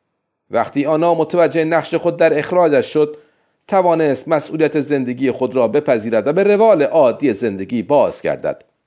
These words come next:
در حال حاضر او در خانهٔ زیبا زندگی می‌کند،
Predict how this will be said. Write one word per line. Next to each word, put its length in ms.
در 140
حال 260
حاضر 320
او 160
در 180
خانهٔ 380
زیبا 380
زندگی 480
می‌کند، 400